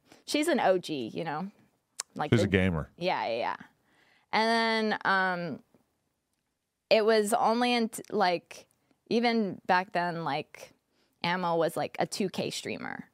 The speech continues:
Speaker 1: you know?
Speaker 2: Right.
Speaker 1: So, like, the disparity is so different, right, as compared to now, right? And, like, what I had figured with all the analytics and everything is I was like, "Oh,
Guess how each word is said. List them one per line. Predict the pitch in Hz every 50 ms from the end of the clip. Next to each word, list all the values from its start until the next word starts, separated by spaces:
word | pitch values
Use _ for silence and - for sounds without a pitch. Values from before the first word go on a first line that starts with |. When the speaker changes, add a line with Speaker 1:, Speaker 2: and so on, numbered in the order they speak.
| _
Speaker 1:
you | - 156 151 143
know? | 95 113 110 -
Speaker 2:
Right. | 101 95 90 82 80 - -
Speaker 1:
So, | - - 190 180
like, | 180 170 160 143 - - _ _ _ _ _ _ _ _ _ _ _ _ -
the | 180 208 208
disparity | 175 156 220 208 - - - 208 208 214 220 208 202 190
is | 185 170 - - -
so | - - - - - 208 196 190
different, | 180 - 156 165 - - 117 101 92 - -
right, | 165 165 165 165 165 -
as | 156 156 165 - - - - _ -
compared | - 180 170 190 175 160 -
to | 180
now, | 160 156 147 - - - - -
right? | - 165 139 156 - _ - _ - - - - - _ -
And, | - 208 214 220
like, | 214 202 196 185 - _ - - _ _ _ _
what | - 180 180 190 208 208 202
I | 202 190 196
had | 220 226 196 190 185
figured | - - - 196 202 196 226 247 247 233 214 180 - 165
with | 185 185 196 202 - 208
all | 180 185 185
the | - -
analytics | - 175 180 185 185 165 175 185 175 151 - - - - 135
and | 135 - -
everything | - 175 190 175 170 147 151 - - 127 104 92 101 73
is | 165 170 160
I | 165 165
was | 156 151 -
like, | 131 123 - - _ _ -
"Oh, | - 294 302 233 180 156 -